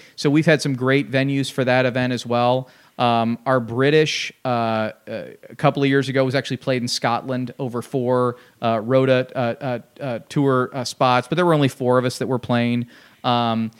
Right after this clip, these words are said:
but historically, it's actually been played out at Purgatory. So we've tried to play it at a, you know, kind of links-ish style course. Um, we don't have a lot of respect for the P G A, so we do not play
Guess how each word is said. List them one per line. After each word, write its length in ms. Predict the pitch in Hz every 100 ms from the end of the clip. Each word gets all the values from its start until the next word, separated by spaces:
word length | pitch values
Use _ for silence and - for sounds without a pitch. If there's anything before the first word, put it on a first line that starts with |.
| _ -
but 180 | 156 165
historically, 600 | 170 160 175 151 147 147
it's 100 | 151
actually 220 | 135 135
been 140 | 131
played 240 | 117 139 127
out 120 | 127
at 100 | -
Purgatory. 640 | 143 135 143 147 143 151 151
So 160 | - 135
we've 160 | 135
tried 160 | 151 131
to 80 | 123
play 300 | 135 127 123
it 60 |
at 140 | 123 120
a, 300 | 117 117 113 - _
you 80 | 131
know, 100 | 110
kind 220 | - 120
of 160 | 110 110
links-ish 840 | 123 135 127 - - 139 - -
style 480 | - - 127 120 120
course. 500 | - 120 120 117 - - - _
Um, 180 | 120 117 143
we 100 | 143
don't 160 | 151
have 120 | 147 135
a 40 |
lot 220 | 131 135
of 140 | 127 123
respect 420 | - - 143 -
for 160 | 143
the 80 | 127
P 180 | - 147
G 220 | 123 127
A, 140 | 123 139
so 140 | 139
we 160 | 120 120
do 200 | 110 127
not 300 | 131 127 -
play 460 | 127 120 127 143